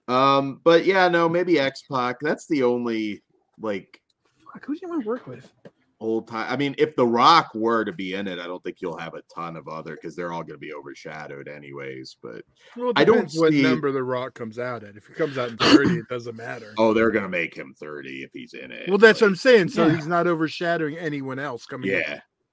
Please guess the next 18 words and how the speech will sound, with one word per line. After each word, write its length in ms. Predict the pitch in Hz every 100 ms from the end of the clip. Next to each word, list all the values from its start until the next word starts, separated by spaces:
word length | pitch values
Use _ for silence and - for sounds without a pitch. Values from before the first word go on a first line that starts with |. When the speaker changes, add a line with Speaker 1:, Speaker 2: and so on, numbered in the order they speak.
| -
Speaker 1:
And 160 | 127 135
it'll 180 | 143 127
be 220 | 127 113
a 80 | 95
quick, 680 | - - 110 110 98 -
like, 200 | 95 90
I 100 | 92
don't 220 | 104 101 -
see 200 | 98 92
him 160 | 87
doing 360 | 80 87 82 76
a 100 | 73
whole 220 | 80 71
lot. 320 | 67 65 65 - _ - _ _
Like, 140 | - 254
Speaker 2:
Dude, 160 | 240
Speaker 1:
it's 140 | - 233
Speaker 2:
I... 160 | 220